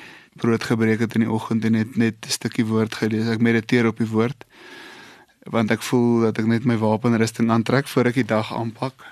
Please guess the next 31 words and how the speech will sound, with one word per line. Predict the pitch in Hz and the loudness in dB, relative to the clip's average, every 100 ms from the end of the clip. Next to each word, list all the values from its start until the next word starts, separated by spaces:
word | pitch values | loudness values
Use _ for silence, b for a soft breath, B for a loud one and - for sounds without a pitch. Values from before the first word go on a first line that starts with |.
| - - | -20 -6
want | 120 113 | -2 -2
ek | 110 | 0
kan | 117 | 2
nie | 120 123 117 - | 4 4 0 -4
sonder | - 123 120 | -4 0 2
die | 113 | 4
Here | 110 110 | 2 4
die | 110 | 2
dag | 110 110 110 | 2 -2 0
aanpak | 110 110 113 | -2 0 -2
nie, | 127 | 0
want | 117 113 | 2 2
daar | 110 | 2
moet | 113 123 | 2 2
'n | 131 | 0
sekere | - 127 - 123 | 2 2 2 2
wysheid. | 113 113 113 123 117 - B B B B | 2 0 2 2 0 -4 B B B B
Die | 143 | 0
wêreld | 117 120 127 127 | 4 4 4 0
is | 117 | 0
'n | 131 | 0
interessante | 120 120 120 - 117 117 | 0 0 -2 0 -2 -4
plek, | 113 120 143 - B B B B B B | -2 -2 -2 -8 B B B B B B
en | - 123 | 0 0
ek | |
voel | 120 131 | 2 0
as | 123 - | 2 2
jy | |
nie | 127 131 | 2 4
die | 135 | 4
nodige | 120 117 123 120 135 123 117 | 4 4 2 0 0 0 -2